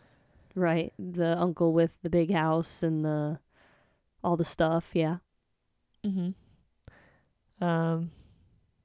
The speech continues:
Speaker 2: and he learned about whatever Connor does. Uh, but the best part was when Denise got involved, I think.
Speaker 1: I agree. And even when, uh,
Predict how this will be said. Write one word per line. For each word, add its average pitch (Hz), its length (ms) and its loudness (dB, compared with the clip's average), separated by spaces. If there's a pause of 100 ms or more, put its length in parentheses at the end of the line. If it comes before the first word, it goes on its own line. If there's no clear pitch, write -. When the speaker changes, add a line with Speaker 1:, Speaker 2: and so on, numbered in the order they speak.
Speaker 2:
and 190 100 -2
he 190 80 0
learned 202 240 2
about 208 240 6
whatever 214 300 4
Connor 208 360 2
does. 175 540 0 (400)
Uh, 175 160 -2
but 190 160 -2
the 208 80 2
best 208 260 6
part 208 220 6
was 180 140 -2
when 180 180 2
Denise 185 360 0
got - 220 0
involved, 165 480 0
I 165 80 2
think. 165 340 -4 (720)
Speaker 1:
I 170 120 2
agree. 170 380 4
And 175 140 2
even 175 240 4
when, 170 280 4
uh, 165 260 0